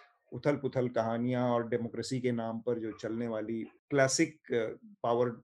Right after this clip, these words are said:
कॉरिडोर की जो उठापटक है, उसके ऊपर है। तो ये दो चीजें, अ, रिकमेंड करूंगा मैं। और इसके साथ ही हम अपनी आज की चर्चा को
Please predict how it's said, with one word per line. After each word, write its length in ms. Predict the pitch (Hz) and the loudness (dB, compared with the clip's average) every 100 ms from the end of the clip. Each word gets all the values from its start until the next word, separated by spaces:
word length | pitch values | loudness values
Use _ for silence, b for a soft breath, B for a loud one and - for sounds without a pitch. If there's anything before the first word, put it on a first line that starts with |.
| _ | _
कॉरिडोर 420 | 123 117 117 120 | 0 2 2 0
की 280 | 120 120 113 | -2 -6 -4
जो 220 | 107 110 | -4 -4
उठापटक 600 | 107 - - 117 110 123 123 | -4 -6 -10 -8 -4 -4 -4
है, 200 | 107 - _ _ _ - | -10 -14 _ _ _ -14
उसके 300 | 123 - - | -12 -6 0
ऊपर 320 | 139 123 127 | 0 2 0
है। 140 | 104 104 - _ _ _ - | 0 -8 -10 _ _ _ -6
तो 60 | 143 | -4
ये 260 | 127 143 160 | 2 4 6
दो 140 | 156 | 6
चीजें, 460 | 151 123 123 139 135 | 4 0 0 -2 -4
अ, 40 | 123 120 117 113 117 123 | -2 0 2 0 0 -2
रिकमेंड 360 | 117 120 123 123 | -4 -2 -2 0
करूंगा 300 | 123 123 117 | 0 2 2
मैं। 200 | 123 220 - _ _ _ _ | -2 -6 -14 _ _ _ _
और 440 | 113 117 113 - - | 2 4 2 -2 -4
इसके 240 | 117 - | -6 -8
साथ 240 | 131 120 127 | -2 0 0
ही 500 | - 147 147 151 151 | -2 -4 -2 -2 -2
हम 260 | 117 113 113 | -4 -6 -6
अपनी 220 | - 131 | -8 -4
आज 280 | 117 117 120 | -2 -2 -4
की 200 | - 123 | -6 -6
चर्चा 420 | - 117 107 139 | -4 -4 0 0
को 400 | 127 135 131 143 | 2 2 2 0